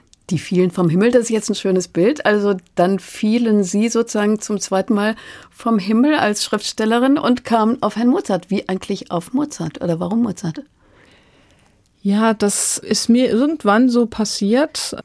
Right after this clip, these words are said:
Speaker 2: Das kommen wir wieder zu den Filtern, die man so hat. Und ich glaube, Künstler haben viele Filter nicht, indem sie Ideen, die vom Himmel fallen, tatsächlich ganz absurde, blöde Ideen, vielleicht kindische Ideen,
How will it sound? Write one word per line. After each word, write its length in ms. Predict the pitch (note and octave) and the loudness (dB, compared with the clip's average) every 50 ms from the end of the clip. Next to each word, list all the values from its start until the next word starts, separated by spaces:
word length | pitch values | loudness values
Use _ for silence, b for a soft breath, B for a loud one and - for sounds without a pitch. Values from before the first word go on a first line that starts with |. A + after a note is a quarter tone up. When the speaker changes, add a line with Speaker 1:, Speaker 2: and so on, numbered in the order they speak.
| _ _ _ _ _ _ | _ _ _ _ _ _
Speaker 2:
Das 240 | - G3+ F#3+ F#3+ - | -2 -2 -2 -2 -2
kommen 180 | - - G#3+ A3 | 0 2 2 4
wir 100 | A3 G#3 | 4 4
wieder 220 | G#3+ G#3 G#3+ G#3 | 2 2 2 0
zu 120 | - - G#3 | 0 -2 0
den 180 | G3+ G3 G3 F3+ | 2 2 2 2
Filtern, 720 | - - A3 G#3+ B3+ C#4+ - C#4+ C#4 C#4 C#4 D4 D#4 D4 D4+ - | 0 0 2 2 2 2 2 2 2 2 2 2 0 -2 -4 -4
die 340 | G#3 G#3+ G#3+ G#3+ G#3+ G#3+ | -4 -4 -2 0 0 2
man 240 | G#3 G#3 G3+ G#3 G#3 | 2 2 2 2 2
so 220 | G3+ G3+ G3 F#3 F3 | 2 0 0 0 0
hat. 360 | G#3+ B3+ - - - - - - | -2 -2 -4 -6 -8 -8 -6 -2
Und 320 | G3 G3 G3 G3 - - | -2 0 0 -2 -4 -8
ich 160 | G3 - - | -12 -8 -4
glaube, 640 | - F#3 F3+ G3 G3+ G#3+ G#3+ G#3 G#3 G#3 G3+ - - _ - | -2 0 2 2 2 2 2 2 2 0 -2 -4 -6 _ -4
Künstler 560 | - G3+ G#3 G#3 - - A3 G#3 G3+ F#3+ F3 | 0 0 0 0 -2 -2 0 0 0 0 0
haben 320 | F#3 E3+ F3+ G3+ G3+ G3 | 0 -2 0 0 -2 -2
viele 340 | - - - G#3+ G#3+ G#3 G#3+ | -4 -4 -2 -2 0 0 -2
Filter 480 | G#3 - - G#3+ G#3 G#3 G3+ G3+ F#3 F3+ | -2 -2 0 0 0 0 0 0 0 2
nicht, 640 | F3 F#3+ A#3 D4+ - - - - - - - - - | 2 2 2 2 0 -4 -10 -10 -12 -12 -12 -8 -4
indem 280 | G#3 G3 F#3+ G#3 G3+ G3 | -2 0 2 2 2 2
sie 200 | G3 G3+ G3+ G3 B B B B B B B B B B B | 2 0 0 -2 B B B B B B B B B B B
Ideen, 580 | - G#3 F3 - G3 G3 G3+ G#3+ A#3+ B3+ B3+ A#3 | -2 -2 0 2 2 2 4 4 4 4 4 4
die 300 | A3+ A3 A3 A3 G#3+ G#3 | 4 4 4 4 2 0
vom 280 | - - - G#3+ A3 G3+ | 0 0 0 2 2 4
Himmel 320 | F3+ A3+ A3 A3+ A#3+ B3 | 4 4 4 4 4 2
fallen, 380 | A#3+ - G#3+ G3 G3+ G#3+ A3+ A3+ | 0 0 2 2 4 4 2 2
tatsächlich 680 | - G#3+ G#3 - G3+ F#3 G3 - - G#3 G3+ - - - | 0 -2 -4 -4 -4 -4 -4 -4 -4 -6 -6 -6 -6 -4
ganz 340 | - F3+ F3 - - - | -4 -4 -4 -4 -6 -6
absurde, 480 | - - D#3 - - E3+ E3+ G3+ A3 A3 | -6 -8 -8 -6 -2 -2 2 2 2 2
blöde 380 | F#3 F3 E3+ F3 G3+ A#3 A3 G#3 | 2 2 2 2 2 2 2 0
Ideen, 420 | F#3+ F#3 - F3 F3 F#3 G3 G#3 | -2 -2 -2 -2 0 0 0 -2
vielleicht 400 | G3+ - - D#3+ D#3 - - - | -2 -2 -4 -4 -4 -6 -6 -2
kindische 440 | - A3+ A3 B3+ B3+ A3+ G#3 - A3 | 2 2 4 4 2 2 2 2 2
Ideen, 480 | F3+ G3+ F#3+ - F3+ F3+ F#3 G3 G3+ | 2 0 0 0 0 2 2 2 0